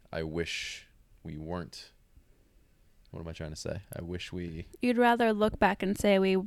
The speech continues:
Speaker 1: I wish
Speaker 2: played
Speaker 1: we
Speaker 2: it
Speaker 1: did more.
Speaker 2: safe.
Speaker 1: We can't say, "I wish we did more," because that's, that's the worst case scenario. So best case scenario, I guess, is, you know, we, we spent a couple of years being too cautious, but I'd rather that be the case than not being cautious enough, and God forbid anything happened to him. I,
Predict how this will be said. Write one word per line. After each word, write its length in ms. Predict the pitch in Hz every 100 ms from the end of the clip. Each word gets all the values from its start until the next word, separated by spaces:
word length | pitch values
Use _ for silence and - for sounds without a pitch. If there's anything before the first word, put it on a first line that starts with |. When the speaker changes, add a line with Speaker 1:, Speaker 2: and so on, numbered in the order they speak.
| -
Speaker 1:
I 60 |
wish 40 | 131
Speaker 2:
played 220 | 220 202
Speaker 1:
we 40 | 185
Speaker 2:
it 60 |
Speaker 1:
did 20 | 185
more. 20 | 190
Speaker 2:
safe. 160 | 180
Speaker 1:
We 60 | -
can't 180 | 131 113
say, 260 | 120 110
"I 80 | 101
wish 220 | 98 101
we 80 | 104
did 160 | 90 80
more," 360 | 90 90 76 - - -
because 180 | 92
that's, 280 | 90 95 -
that's 260 | - 95 -
the 80 | 87
worst 280 | 87 82
case 180 | - 85
scenario. 420 | - 80 55 50
So 260 | - 67 67 - - - - - _
best 220 | 107 104 -
case 180 | 98 -
scenario, 460 | 90 82 82 82
I 80 | 82
guess, 300 | 80 85 -
is, 240 | 80 73 - -
you 100 | 73
know, 80 | 76
we, 140 | 76 76 -
we 80 | 82
spent 240 | - 80 -
a 40 |
couple 220 | 80 80
of 60 | 80
years 260 | 78 76 -
being 300 | 82 80 73 -
too 380 | - 87 80 80 -
cautious, 580 | 87 85 - 80 -
but 300 | - 71 52 - - - - -
I'd 120 | - 76
rather 160 | 78 76
that 200 | 78 -
be 60 |
the 80 | 76
case 320 | - 80 80 -
than 100 | 76
not 200 | 76 71
being 160 | 82
cautious 440 | 76 82 80 80 -
enough, 240 | 80 92
and 140 | 76 71
God 200 | 73 -
forbid 240 | - 73
anything 280 | 73 78 73
happened 320 | 80 85 82
to 120 | 73
him. 100 | 76
I, 100 | 80